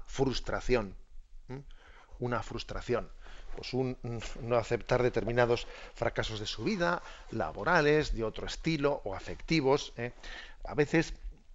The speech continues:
cuando no aceptamos las limitaciones de nuestra vida, nos ponemos a dar patales, a patalear contra, eh, y a arañar todo lo que nos, eh, claro, usted creo que hace bien en hacerse respetar,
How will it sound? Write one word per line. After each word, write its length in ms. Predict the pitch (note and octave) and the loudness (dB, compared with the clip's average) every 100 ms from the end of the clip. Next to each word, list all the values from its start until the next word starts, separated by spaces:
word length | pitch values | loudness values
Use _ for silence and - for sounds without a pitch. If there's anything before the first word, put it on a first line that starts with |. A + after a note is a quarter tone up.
| - - - | -14 -12 -2
cuando 400 | A#2+ A2+ A2+ G#2+ | 0 0 0 2
no 240 | C#3 C#3 | 2 2
aceptamos 600 | D#3 - B2 - F#3 E3 | 0 2 2 4 4 2
las 180 | A#2 G#2+ | 0 0
limitaciones 640 | A2 A2 - G#2 - C#3 B2 | -2 -4 -2 0 2 2 2
de 80 | C#3 | -2
nuestra 300 | C3 C3 C3 | -2 0 0
vida, 220 | B2+ C#3 | 2 0
nos 140 | C#3+ | 0
ponemos 320 | - A2+ C3+ | -4 -2 0
a 80 | A#2 | 2
dar 240 | A#2 C3+ - | 2 2 6
patales, 500 | B2+ - C3+ C3+ A2+ | 6 6 4 2 0
a 120 | G#2+ | 2
patalear 460 | A#2+ A2 A#2 C3 | 4 4 4 4
contra, 400 | C3+ B2+ B2 A2 - - - - | 2 -2 0 0 -2 -10 -16 -6
eh, 140 | B2+ B2+ B2+ | -2 0 0
y 160 | - B2 | 2 6
a 80 | A#2+ | 6
arañar 440 | A#2 A#2+ C#3 C3 | 6 6 4 4
todo 300 | - B2+ B2+ | 0 0 2
lo 120 | B2+ | 0
que 140 | A#2+ A#2 | 0 -2
nos, 300 | A2+ A2 - | -2 -4 -2
eh, 160 | C3 C#3 - - - - | -2 -4 -10 -12 -14 -4
claro, 180 | C3 C3+ | 0 2
usted 280 | B2+ C3+ B2+ | 4 4 6
creo 220 | A#2+ A#2 | 4 4
que 60 | A#2 | 2
hace 180 | A#2 | 0
bien 240 | A2+ F#3+ C#3 | 6 6 6
en 160 | A#2 | 0
hacerse 340 | G#2 A#2+ A#2 - | 0 0 0 -2
respetar, 680 | A2 - C3 - G3 - | -2 0 2 2 0 0